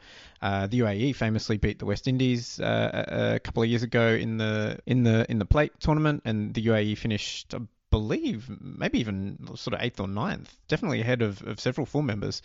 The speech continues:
in that tournament. So, yeah, I, it, it's a bit strange that they've gone this way because it, it doesn't make the tournament more intuitive. It makes it a bit more confusing. Um, it doesn't, I don't really see that there's much commercial value because,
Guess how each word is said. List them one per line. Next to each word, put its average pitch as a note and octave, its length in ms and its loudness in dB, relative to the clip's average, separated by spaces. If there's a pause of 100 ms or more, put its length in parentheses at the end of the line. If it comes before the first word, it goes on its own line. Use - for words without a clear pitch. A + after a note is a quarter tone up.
(120)
in B2 180 2
that B2 200 0 (160)
tournament. G2+ 420 2 (100)
So, E3+ 340 6 (400)
yeah, C3 300 2
I, - 40 4
it, D#3+ 240 -2
it's - 140 -6
a F#3 40 -4
bit G#3+ 280 -4
strange C3+ 460 0
that D3 100 -4
they've A#2+ 140 0
gone B2 180 0
this D3 160 -2
way F#3 140 0
because D3 340 -2
it, - 180 -8
it - 80 -10
doesn't F#3 380 -2 (180)
make C#3 200 2
the B2+ 80 -14
tournament E3+ 540 0
more D3 760 4 (320)
intuitive. E3+ 580 0
It C3 60 -6
makes B2 260 -4
it A2 80 -6
a G#2+ 60 -6
bit - 160 -6
more G#2+ 100 -2
confusing. D3 800 -4
Um, G#2+ 420 -4
it A#2+ 120 -10
doesn't, B2+ 520 -2 (380)
I B2+ 100 -2
don't C#3 160 0
really B2 240 2
see B2 640 -2
that A2 160 -4
there's A2+ 180 -2
much A2 180 -4
commercial A2+ 360 -4
value C4 300 -2
because, D3+ 480 0